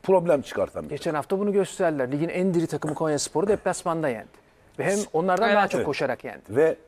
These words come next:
Speaker 1: bu Sivas'ı, Sivas deplasmanında, o karda, kıyamette, soğukta bir puan müthiş bir şey.
Speaker 3: Hı hı.
Speaker 1: Çok önemli. Ama anlatmak istediğim şey şu. Benim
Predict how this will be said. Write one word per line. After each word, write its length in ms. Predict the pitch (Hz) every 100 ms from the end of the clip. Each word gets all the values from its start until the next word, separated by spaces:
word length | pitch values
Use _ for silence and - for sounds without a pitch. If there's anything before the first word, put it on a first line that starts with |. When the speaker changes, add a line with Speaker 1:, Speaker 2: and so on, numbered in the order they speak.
| _ _ _ _ _
Speaker 1:
bu 200 | 82 147
Sivas'ı, 520 | 202 214 170 - 107 76 _ _ _
Sivas 560 | - - 156 202 -
deplasmanında, 680 | 147 - 113 - 95 85 76 - _ - _
o 60 | 98
karda, 420 | - 123 143 170
kıyamette, 500 | - 131 113 104 -
soğukta 540 | - 151 196 - 127 139 _ _ _ _ _ _ _ _ _ _ _
bir 100 | 135
puan 320 | - 143 127 -
müthiş 380 | 104 143 - 156
bir 60 | 202
şey. 200 | - 95 - _
Speaker 3:
Hı 100 | 202
hı. 200 | 190 190
Speaker 1:
Çok 200 | 196 160
önemli. 280 | 226 202 110 - _ _ _ _ _ _ _ _ _ _
Ama 320 | 123 208 226 - _ _ _ _ - - - -
anlatmak 520 | 107 139 185 208 208
istediğim 260 | - 196
şey 180 | 151 180
şu. 300 | - 214 - - _ _ - _ -
Benim 420 | 101 185 226 185